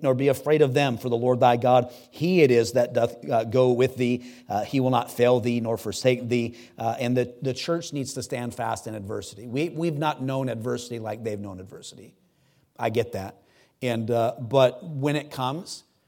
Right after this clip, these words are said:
as, as an ambassador for Christ, God wants you to take a courageous stand. He wants you to endure hardness as a good soldier.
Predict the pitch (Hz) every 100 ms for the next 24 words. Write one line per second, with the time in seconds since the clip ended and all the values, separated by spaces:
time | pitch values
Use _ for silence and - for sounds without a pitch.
0 | _ _ _ _ 139 120 147 - 147 147
1 | 143 127 131 147 151 139 127 120 131 139
2 | 151 139 131 139 139 131 131 - 113 131
3 | 127 107 131 117 107 104 - 110 107 -
4 | _ _ _ _ _ _ _ 151 139 143
5 | 143 - 135 143 127 127 123 143 123 131
6 | 135 123 120 - 117 123 101 120 110 -
7 | 120 110 - -